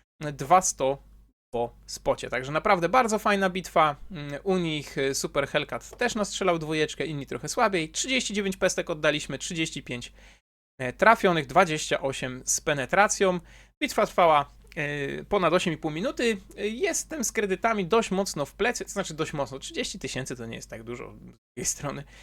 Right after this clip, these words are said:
Można spokojnie jedną bitwą na premce tyle, tyle z powrotem zarobić. E, a że mieliśmy naprawdę problemy z wygrywaniem bitew na pewnym etapie tego streama,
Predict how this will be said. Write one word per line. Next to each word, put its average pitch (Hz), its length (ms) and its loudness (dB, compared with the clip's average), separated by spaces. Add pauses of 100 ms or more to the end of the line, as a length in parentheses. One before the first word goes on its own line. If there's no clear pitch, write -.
(320)
Można 143 360 -2
spokojnie 143 480 -4
jedną 143 240 -6
bitwą 139 240 -10
na 123 140 -8
premce 139 300 -8
tyle, 131 340 -2 (380)
tyle 143 180 -2
z - 60 -8
powrotem 156 400 -4
zarobić. 214 440 2 (500)
E, 180 300 4
a 214 80 6
że 208 220 0
mieliśmy 208 380 -2
naprawdę 202 380 2
problemy 185 340 2
z 165 40 -4
wygrywaniem 196 460 2
bitew 240 420 -4 (100)
na 185 120 0
pewnym 185 280 -2
etapie 185 320 0
tego 170 200 -6
streama, 185 460 -2